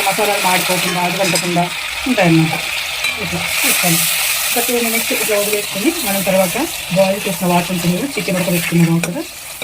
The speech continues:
ఆ వాటర్ ఇందులో యాడ్ చేసుకోవాలన్నమాట. So ఇలా సాల్ట్ చూసుకోవాలి. నాకైతే పర్ఫెక్ట్గా సరిపోయింది. ఈ వాటర్ పోసిన తర్వాత కూడా చూసుకుందాం. తీసుకున్నాను కదా క్వాంటిటీ, ఈ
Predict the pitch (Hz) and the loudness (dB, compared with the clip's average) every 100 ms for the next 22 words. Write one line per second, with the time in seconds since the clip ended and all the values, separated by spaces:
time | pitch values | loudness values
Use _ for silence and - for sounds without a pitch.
0 | - - 196 190 180 175 180 180 214 359 | -12 -4 0 2 0 0 0 0 0 0
1 | 240 170 160 - 156 151 147 - - - | 0 2 2 2 -2 -2 -6 -8 -12 -14
2 | - - 285 214 311 - - - - - | -14 -8 -4 -4 -6 -8 -18 -18 -18 -12
3 | - 208 202 185 170 175 156 - - - | -2 0 2 2 2 2 0 -2 -14 -18
4 | - - - - - - 196 196 196 277 | -18 -18 -18 -16 -16 -6 -4 -2 -4 -2
5 | 294 - 240 247 196 202 170 233 359 - | -2 -2 -4 -2 -2 -2 -4 -4 -6 -14
6 | - - - 214 208 214 233 214 208 190 | -20 -20 -8 -2 0 0 -2 -4 -2 -2
7 | 180 254 175 165 156 - - - - - | -2 -2 0 0 0 -2 -14 -20 -20 -18
8 | - - - - - - - - - 202 | -18 -18 -18 -18 -20 -20 -20 -12 -6 -2
9 | 175 196 202 180 - - - - - - | 0 -2 0 -4 -4 -10 -20 -20 -20 -20
10 | - - - - 226 | -20 -20 -20 -6 -2